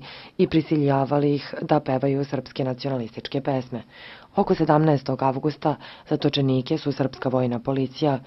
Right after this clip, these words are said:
i službenici stanice javne bezbednosti u Ilijašu prebacili u zatočenički centar u Vogošći, poznat pod nazivom Planjina kuća. Krajem marta ili početkom aprila hiljadu devetsto devedeset druge godine policija u Vogošći se podelila po nacionalnoj osnovi.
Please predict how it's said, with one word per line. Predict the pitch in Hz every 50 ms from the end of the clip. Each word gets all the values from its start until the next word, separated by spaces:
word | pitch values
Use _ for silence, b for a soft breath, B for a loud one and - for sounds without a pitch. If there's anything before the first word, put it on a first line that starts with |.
| B B B B _
i | - 185
službenici | - - 160 165 147 - 147 131 127 123 120 - 135
stanice | - 143 139 135 131 - - 143
javne | 135 131 127 123 120 117
bezbednosti | 117 131 123 131 - 139 131 123 127 131 127 - - - - 120 107 -
u | - - 131
Ilijašu | 147 156 156 160 160 156 135 - 156 143 B B B B B B B
prebacili | - 165 175 151 160 147 147 - - 160 156 151 147 135
u | - -
zatočenički | 139 143 135 139 143 135 - 131 123 123 120 - - -
centar | 120 - 139 131 123 - 123 120
u |
Vogošći, | 120 123 135 143 139 151 147 - - - 147 143 143 -
poznat | - 143 135 127 - 135 131 -
pod | - - 151 139
nazivom | 139 120 120 117 - 131 127 131 131
Planjina | 123 - 123 113 110 110 110 117 113
kuća. | - - 101 98 - - - - - B B B B B B B B B
Krajem | - - 196 202 202 185
marta | 165 143 131 131 131 -
ili | 123 120 120
početkom | - 135 135 - 131 131 - - 143
aprila | 143 139 139 - 156 139 127 123
hiljadu | 120 - 120 113 113 110 123
devetsto | - 120 113 117 113 - 127
devedeset | 127 120 123 117 120 120 - - 120
druge | 117 117 113 113 117
godine | 120 143 143 135 151 147 151 143 139 B B B B B B
policija | - - 175 156 151 143 - - 165
u | 143 135
Vogošći | 127 139 139 135 147 147 - - - 143
se | - -
podelila | 143 - 151 147 139 131 123 120 123 123 127
po | 127 - 143
nacionalnoj | 131 117 117 - - 131 123 120 120 123 127 131
osnovi. | 123 117 110 - - 131 123 127 110